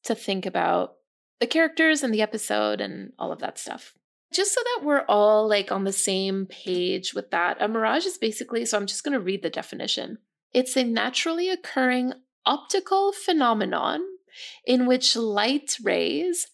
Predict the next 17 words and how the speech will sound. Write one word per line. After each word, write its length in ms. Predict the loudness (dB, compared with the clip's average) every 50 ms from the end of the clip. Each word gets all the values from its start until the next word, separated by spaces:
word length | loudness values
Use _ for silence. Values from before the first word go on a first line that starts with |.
| _ _ -10
bend 540 | -10 -2 2 2 2 4 4 2 2 2 2
via 460 | 0 2 2 2 2 4 4 2 2
refraction 960 | 2 -2 -4 -4 -6 -6 -2 -2 -2 -2 0 0 0 0 0 0 -2 -2 -4
to 120 | -4 -4 -6
produce 720 | -6 -2 0 0 0 0 0 -2 -2 -2 -2 -2 -2 -2 -2 -2
a 80 | -2
displaced 760 | -2 0 0 0 0 0 -2 -2 -2 -2 0 0 0 0 -4 -8 -6 -2
image 580 | 0 2 4 4 2 2 0 0 0 0 0 -2 -2 -2 -2
of 220 | -2 -2 -2 -2
distant 400 | 0 0 0 2 0 0 0 -2 -2 _ 0
objects 720 | 0 0 0 -2 -2 -2 -2 -2 -4 -6 -6 -6 -8 -12 _ _ _ _ _ _ _ _ _ _
or 200 | 2 4 4 4
the 100 | 4 2
sky. 440 | 2 0 0 0 -2 -2 -2 -4 -8 -10 -12 -16 _ _ _ _ _ _ _ _ _ -18 -14 -12 -12 -8 -4
So 340 | -2 2 4 6 6 6 6
it's 260 | 4 2 2 2 2 4
not 760 | 4 4 4 4 4 4 4 4 2 0 -2 -4 -4 -6 -6